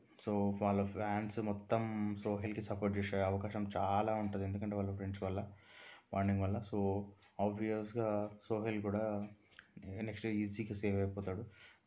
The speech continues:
ప్రోమో చూపించినంత ప్రకారం, I think, సోహెల్ already ఎలిమినేషన్ లేనట్టే. So, క్రౌన్ ధరించడం అది ఏదో టాస్క్ ఉంది, but ఎగ్జాక్ట్‌గా తెలీదు.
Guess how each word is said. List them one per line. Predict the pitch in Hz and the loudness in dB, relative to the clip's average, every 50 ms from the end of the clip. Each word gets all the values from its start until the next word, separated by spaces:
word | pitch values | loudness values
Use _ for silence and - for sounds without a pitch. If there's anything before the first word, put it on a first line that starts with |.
| _ _ - | _ _ 0
ప్రోమో | 110 107 107 110 110 | 0 2 2 0 0
చూపించినంత | 107 113 104 110 104 101 104 107 107 107 107 104 110 107 104 101 101 104 101 104 101 - 101 101 - | 0 -2 -2 -2 -4 -4 -4 -2 -2 -2 0 2 2 2 2 2 0 0 -4 -6 -8 -8 -10 -2 -2
ప్రకారం, | 107 101 101 104 104 107 107 107 101 101 101 - - - - - - _ - 104 | -2 0 0 0 0 0 0 0 -2 -4 -4 -10 -16 -20 -20 -20 -20 _ -2 0
I | 101 101 | 0 2
think, | 101 110 110 107 101 104 101 101 | 2 0 -2 -2 0 2 2 2
సోహెల్ | 101 - 104 101 107 101 92 | 2 2 2 2 4 2 2
already | 90 95 98 104 104 110 110 107 | 2 0 0 -2 0 0 2 2
ఎలిమినేషన్ | 104 101 98 98 98 95 98 101 101 101 101 107 104 101 98 | 4 2 2 2 0 0 2 2 2 2 2 2 2 2 2
లేనట్టే. | 95 95 95 98 101 101 101 98 98 107 156 160 - - _ - - - - - - - _ _ _ - | 2 2 2 2 2 0 0 0 -2 -4 -4 -6 -10 -16 _ -20 -20 -20 -20 -20 -20 -20 _ _ _ -20
So, | - - - 90 90 87 87 85 - - - - 101 - - - - - _ - | -10 -6 -2 -2 0 0 -2 -2 -4 -6 -8 -12 -14 -16 -18 -20 -20 -20 _ -2
క్రౌన్ | - 104 101 104 104 98 | 2 2 4 4 4 2
ధరించడం | 98 98 101 101 101 98 101 101 98 95 98 - 101 | 2 2 2 2 2 0 0 0 0 0 -2 -2 -2
అది | 101 101 95 92 | -2 -2 -2 -2
ఏదో | 95 98 101 104 | -2 0 0 0
టాస్క్ | 101 101 98 98 98 - - 113 | 0 2 2 2 2 0 -2 -2
ఉంది, | 101 98 95 | -2 0 -2
but | 90 90 92 - - - | -2 -2 -6 -6 -4 -6
ఎగ్జాక్ట్‌గా | 95 92 95 98 101 101 98 98 | -4 -4 0 2 2 2 2 0
తెలీదు. | 98 92 90 92 92 90 95 123 | -2 -2 -4 -2 -2 -4 -4 -6